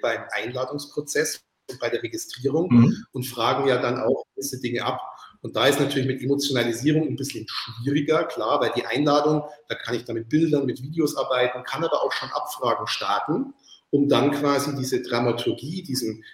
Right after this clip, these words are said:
Speaker 1: beim Football würde man jetzt sagen, diesen Gameplan, wie soll es denn dann vor Ort laufen, das, was Sie da beschrieben haben, dann auch entsprechend zu befüttern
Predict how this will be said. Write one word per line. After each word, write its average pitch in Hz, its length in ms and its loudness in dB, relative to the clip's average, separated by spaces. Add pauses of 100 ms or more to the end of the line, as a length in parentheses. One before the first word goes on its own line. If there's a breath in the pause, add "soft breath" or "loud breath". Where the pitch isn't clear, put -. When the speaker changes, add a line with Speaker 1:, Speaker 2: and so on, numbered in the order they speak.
Speaker 1:
beim 107 120 -2
Football 147 340 4
würde 131 100 6
man 123 80 6
jetzt 127 100 -2
sagen, 120 200 2
diesen 117 220 -6
Gameplan, 120 680 2
wie - 80 -12
soll 165 160 0
es - 120 -2
denn 143 140 -2
dann 135 180 0
vor - 180 2
Ort 123 200 2
laufen, 127 400 0
das, 110 180 -4
was - 160 -6
Sie - 60 -18 (120)
da - 60 -12 (100)
beschrieben 113 400 -6
haben, 104 380 -4 (440 loud breath)
dann 147 220 4
auch 147 140 4
entsprechend 135 540 0
zu 147 140 0
befüttern 131 640 0